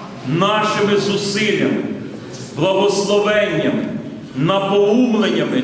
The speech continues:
для того, щоб збудувати храм,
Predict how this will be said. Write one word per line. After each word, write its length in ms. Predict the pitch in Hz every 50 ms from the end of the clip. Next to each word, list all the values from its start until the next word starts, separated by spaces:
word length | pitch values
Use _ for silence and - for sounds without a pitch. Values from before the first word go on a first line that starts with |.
| - 180
для 140 | 170 180
того, 300 | 180 175 208 202 202 196
щоб 360 | 196 - - 190 190 185 180 175
збудувати 720 | 180 180 175 160 156 175 170 180 190 185 180 175 - 131 - - - - - - - - -
храм, 500 | - 170 170 190 196 202 214 214 214